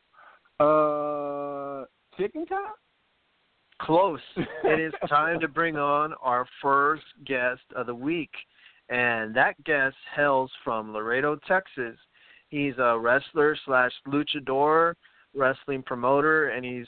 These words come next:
Speaker 2: the
Speaker 1: Oh, wow.
Speaker 2: founder and owner of Amazing Pro Wrestling of Laredo, Texas. Good friend of mine, uh, great person, does a lot in the wrestling community, uh, Indie Wrestling Show podcast, and Sports Talk with Friends is proud to welcome to the show,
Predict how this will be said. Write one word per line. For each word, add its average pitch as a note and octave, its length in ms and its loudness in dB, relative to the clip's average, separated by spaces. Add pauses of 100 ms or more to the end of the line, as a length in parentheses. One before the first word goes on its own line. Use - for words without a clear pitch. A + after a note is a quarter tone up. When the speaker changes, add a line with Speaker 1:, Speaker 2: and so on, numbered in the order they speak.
Speaker 2:
the A#2+ 340 -4 (120)
Speaker 1:
Oh, - 40 -6
wow. - 40 0
Speaker 2:
founder C3 720 2 (140)
and B2 260 -6
owner C#3 640 0 (120)
of A#2 180 -2
Amazing C3 600 -4
Pro B2+ 240 0
Wrestling B2+ 720 -4 (480)
of A#2+ 240 4
Laredo, B2 480 0 (120)
Texas. C3 460 -2 (120)
Good D3+ 240 2
friend C#3 220 2
of B2+ 60 -2
mine, C3 440 0 (360)
uh, G#2 280 4
great C3+ 320 0
person, C3+ 380 0
does A#2+ 140 -4
a A#2 60 -12
lot B2 220 2
in A#2+ 60 -8
the A#2+ 80 -10
wrestling A#2+ 360 -6
community, B2+ 500 -8
uh, A2+ 280 -4 (100)
Indie C#3+ 240 2
Wrestling D3+ 320 2 (100)
Show A2+ 240 -2
podcast, C#3 420 0 (220)
and F#3+ 320 2
Sports D#3+ 300 -4
Talk C#3+ 180 2
with C3 160 -6
Friends B2+ 220 -4
is A2+ 100 -16 (120)
proud C3+ 300 2
to C3 40 -16
welcome C3+ 280 -2
to B2+ 60 -10
the A#2+ 80 -10 (100)
show, C3 320 0